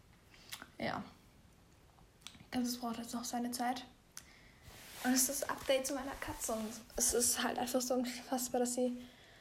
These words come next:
ja, und wenn die es halt später gebracht hätten, dann hätte es lebensgefährlich sein können.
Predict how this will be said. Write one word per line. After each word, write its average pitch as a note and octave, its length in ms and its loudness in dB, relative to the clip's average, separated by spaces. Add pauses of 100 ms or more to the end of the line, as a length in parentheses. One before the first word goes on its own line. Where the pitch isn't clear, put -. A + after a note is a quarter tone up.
(1600)
ja, B3 160 8 (140)
und B3 120 6
wenn B3 140 12
die B3+ 80 8
es B3 80 0
halt A#3+ 160 4
später C#4+ 240 4
gebracht D#4 380 -4
hätten, E4 600 -4
dann C#4+ 200 0
hätte C#4+ 200 2
es C#4+ 100 0
lebensgefährlich A3+ 800 4
sein A#3 200 2
können. A#3 280 0